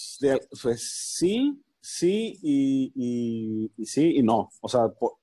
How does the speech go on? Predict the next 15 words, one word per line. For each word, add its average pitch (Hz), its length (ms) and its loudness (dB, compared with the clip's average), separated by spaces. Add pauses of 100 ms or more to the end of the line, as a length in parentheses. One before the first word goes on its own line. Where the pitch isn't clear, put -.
te 120 140 0
pro-, 113 320 -2
te 110 100 -2
platico. 95 440 -8 (500)
El, 117 380 0
el, 120 480 -2
el 120 340 -4
tema 170 320 -2
de 165 120 -4
la, 127 540 -4
de - 140 -8
los 113 160 -8
insumos 151 460 -2
de 143 60 -4
cerveza 117 460 -2